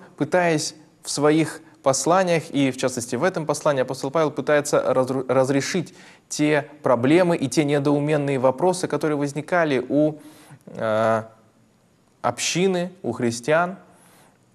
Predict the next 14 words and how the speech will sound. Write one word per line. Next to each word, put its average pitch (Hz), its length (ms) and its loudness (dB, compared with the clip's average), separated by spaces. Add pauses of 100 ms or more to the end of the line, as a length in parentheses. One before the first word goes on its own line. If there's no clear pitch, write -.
И 202 280 0 (100)
он 180 300 4
говорит 135 380 0
здесь 139 440 -2 (300)
о 147 360 2
Христе. 127 640 -4 (200)
«И 131 220 -6
Он 190 240 6
есть 165 400 0
глава 131 720 2 (320)
тела 156 360 4
Церкви. 117 600 0 (300)
Он 185 320 4
начаток, 156 720 0